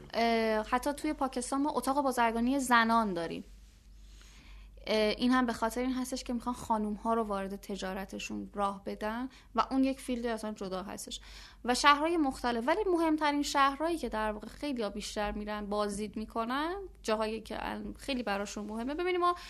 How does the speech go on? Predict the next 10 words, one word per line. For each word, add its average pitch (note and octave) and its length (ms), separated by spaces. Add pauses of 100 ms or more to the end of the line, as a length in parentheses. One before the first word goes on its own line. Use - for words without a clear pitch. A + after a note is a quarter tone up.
(180)
پایتخت D#4 380
سیاسیش C#4 460
که D#4 80
می‌شه C#4 180
اسلام E3 340
آباد، - 180
پایتخت D#4 380
فرهنگیش C4+ 580
می‌شه C4 180
لاهور A#3+ 600